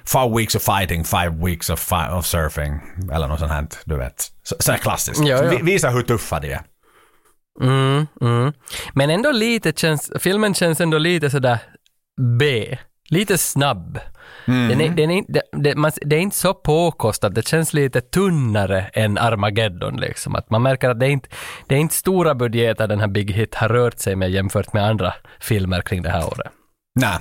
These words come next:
Speaker 1: Big Hit with a small budget. Det
Speaker 2: Mm.
Speaker 1: är rätt, det. Men sen, sen byter de om till arbetskläder och, och, och ska iväg på jobb då, helt enkelt, och synkroniserar sina klockor och,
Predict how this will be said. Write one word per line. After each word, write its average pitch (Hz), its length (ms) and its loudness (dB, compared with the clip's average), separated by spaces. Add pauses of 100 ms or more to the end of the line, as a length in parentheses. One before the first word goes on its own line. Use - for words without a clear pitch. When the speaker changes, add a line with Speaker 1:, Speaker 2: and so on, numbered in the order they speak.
(120)
Speaker 1:
Big 127 200 0
Hit 135 220 -2
with 110 100 2
a - 20 0
small 110 240 0
budget. - 420 -4 (1300)
Det 151 120 4
Speaker 2:
Mm. 147 200 2
Speaker 1:
är 190 40 4
rätt, - 260 -2
det. 123 200 0 (100)
Men 180 120 2
sen, 214 260 0
sen 240 140 2
byter 247 240 2
de 214 60 2
om 208 160 2
till 175 80 2
arbetskläder 120 760 2
och, 101 140 2 (140)
och, 123 360 2
och 110 80 2
ska 131 140 2
iväg 113 240 0
på 113 100 2
jobb 110 300 2
då, 85 80 0
helt 85 260 0
enkelt, 87 440 -2
och 87 140 2 (520)
synkroniserar 117 960 0
sina 85 260 0
klockor 85 480 -2
och, 71 120 -2